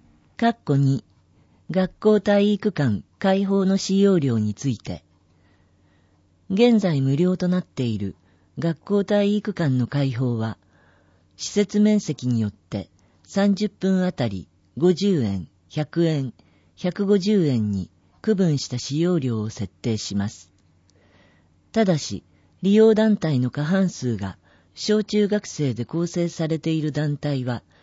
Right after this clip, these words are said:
百パーセント減免とします。括弧三、個人利用の使用料について、分水プール、大人百円、子供五十円、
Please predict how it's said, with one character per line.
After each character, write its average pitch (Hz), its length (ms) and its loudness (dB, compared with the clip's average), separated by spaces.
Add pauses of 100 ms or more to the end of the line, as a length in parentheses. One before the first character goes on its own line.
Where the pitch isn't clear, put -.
(200)
百 - 280 -6
パ 202 140 2
ー 208 40 0
セ 202 180 -2
ン 180 80 0
ト 127 100 -6
減 143 260 0
免 139 200 0
と 131 120 -8
し 117 180 -6
ま 117 120 0
す。 - 260 -14 (1500)
括 226 240 0
弧 165 100 0
三、 143 420 0 (920)
個 185 140 2
人 220 280 4
利 226 140 2
用 170 200 4
の 123 100 0
使 143 240 -4
用 175 220 2
料 123 200 0
に 107 160 0
つ - 140 -6
い 107 120 -4
て、 - 260 -12 (1400)
分 214 240 6
水 202 260 0
プ - 120 0
ー 160 160 4
ル、 98 200 -6 (720)
大 170 100 -2
人 196 220 2
百 160 360 -4
円、 135 280 -2 (240)
子 170 140 -4
供 185 260 2
五 165 140 2
十 156 260 0
円、 78 260 -6